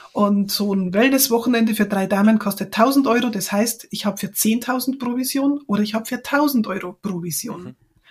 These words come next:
Speaker 1: Also war für mich klar, ich muss hochpreisiger verkaufen. Ich muss tatsächlich schaffen, dass der Reisepreis pro Person deutlich steigt.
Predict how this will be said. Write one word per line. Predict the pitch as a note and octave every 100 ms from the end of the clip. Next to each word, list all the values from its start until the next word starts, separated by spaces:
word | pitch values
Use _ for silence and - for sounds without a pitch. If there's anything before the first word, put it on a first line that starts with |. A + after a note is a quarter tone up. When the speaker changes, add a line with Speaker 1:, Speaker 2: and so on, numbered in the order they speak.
| -
Speaker 1:
Also | B3+ G3+ C4 G#3+
war | A3
für | A3+
mich | B3 A3 -
klar, | G3 G#3+ B3+ - -
ich | A3 G#3+
muss | A3+ -
hochpreisiger | F#3+ F#3+ - G#3 G#3+ A3+
verkaufen. | A3 A#3+ - E3+ - G3+ G3+
Ich | F3+ -
muss | G#3+ C#4 - - - - _
tatsächlich | - G3 - G#3+ A#3+ - C#4 C#4 - -
schaffen, | - G#3 G#3 - C#4+ D4+ - - -
dass | G#3
der | - F#3+
Reisepreis | F#3 A3+ C4+ A3 A3 -
pro | G#3 G3
Person | - F3+ - G3 A3 A#3 -
deutlich | - F#3 F#3+ A#3+ A3 -
steigt. | - E3 E3 - _